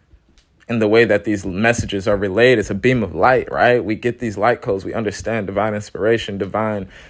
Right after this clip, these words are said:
you know, so who knows if it was specifically, uh, someone speaking to her. That's just the story, right? We're just talking about the story. I'm using it as an example, metaphorically.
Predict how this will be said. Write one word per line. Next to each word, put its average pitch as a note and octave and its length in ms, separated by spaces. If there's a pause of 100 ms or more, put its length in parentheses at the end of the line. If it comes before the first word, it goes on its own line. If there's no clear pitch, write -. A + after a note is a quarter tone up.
you A#2 100
know, A#2 140
so A2 180
who B2+ 160
knows B2+ 320
if A#2 180
it A#2 140
was G#2+ 200
specifically, B2 1080 (1200)
uh, - 220
someone D3 540
speaking C3 640
to G#2+ 180
her. F#2 320 (880)
That's G#3 300
just - 400
the B2 80
story, A2+ 540
right? G#2+ 380
We're A2+ 120
just A2+ 200
talking G#2+ 300
about E2+ 260
the - 60
story. - 420 (840)
I'm A#2 180
using A2+ 340
it A2 180
as G2+ 180
an G#2+ 80
example, G#2+ 600
metaphorically. G#2 960